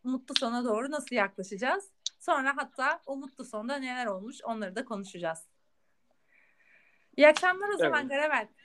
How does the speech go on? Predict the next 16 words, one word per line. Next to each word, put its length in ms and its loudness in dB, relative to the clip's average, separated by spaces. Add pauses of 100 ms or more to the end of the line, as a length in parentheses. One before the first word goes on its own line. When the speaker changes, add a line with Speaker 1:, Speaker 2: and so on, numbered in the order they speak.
(920)
Speaker 2:
Efendim 420 4
iyi 80 8
akşamlar. 640 4 (340)
Beğenmeleri, 720 8 (100)
paylaşmaları, 920 0 (180)
abone 360 6
<laughs> 80 -4
olmayı, 1000 8 (560)
Speaker 1:
<laughs> 560 -6
Speaker 2:
eşe 300 10
Speaker 1:
Lütfen. 100 12
Speaker 2:
dosta 640 10
anlatmayı, 1040 8
çorbada 580 8
tuzun 300 4
olsuna 640 4